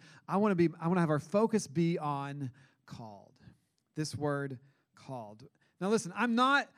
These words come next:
a scholar. I'm not a biblical scholar in any kind of way, just so you know. I always like to give that disclaimer. Um,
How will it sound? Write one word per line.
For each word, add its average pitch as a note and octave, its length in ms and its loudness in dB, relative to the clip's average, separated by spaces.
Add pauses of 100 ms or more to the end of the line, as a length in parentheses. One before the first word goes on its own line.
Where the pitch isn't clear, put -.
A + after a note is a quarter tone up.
(120)
a G3 80 2
scholar. E3+ 440 0
I'm D3 80 -6
not A3 160 -2
a - 20 -10
biblical A#3 400 2
scholar F3+ 460 -2
in E3+ 80 -4
any F3+ 120 -2
kind F3 220 -2
of E3 80 -2
way, D3+ 220 -2
just D#3+ 180 -6
so F#3+ 80 0
you F#3 160 0
know. E3 180 2
I D#3+ 60 2
always F3 220 0
like F#3 160 0
to E3+ 80 -4
give D#3 240 -2
that E3+ 160 -2
disclaimer. D#3+ 800 -8
Um, D3 360 -6